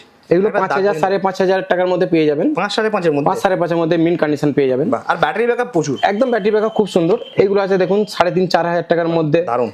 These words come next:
Speaker 1: একটা Redmi Note ফাইভ, খুব
Speaker 2: হুম।
Speaker 1: সুন্দর এবং সুন্দর কন্ডিশনের মধ্যে
Speaker 2: খুব
Speaker 1: আছে।
Speaker 2: পপুলার সেট।
Speaker 1: খুব পপুলার সেট।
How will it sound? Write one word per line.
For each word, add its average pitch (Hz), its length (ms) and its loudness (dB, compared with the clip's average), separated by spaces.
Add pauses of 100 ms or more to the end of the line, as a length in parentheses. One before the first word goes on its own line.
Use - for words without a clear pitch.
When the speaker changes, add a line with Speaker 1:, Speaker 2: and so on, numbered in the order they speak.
Speaker 1:
একটা 156 160 0
Redmi 160 340 2
Note 160 200 2
ফাইভ, 160 300 0 (120)
খুব 190 280 0
Speaker 2:
হুম। 110 100 -10 (180)
Speaker 1:
সুন্দর 170 320 2
এবং 180 160 0
সুন্দর 185 320 0
কন্ডিশনের 151 520 0
মধ্যে 139 220 2
Speaker 2:
খুব 131 80 0
Speaker 1:
আছে। - 140 0
Speaker 2:
পপুলার 147 280 0
সেট। - 320 -4
Speaker 1:
খুব 220 160 6
পপুলার 160 360 0
সেট। 202 120 0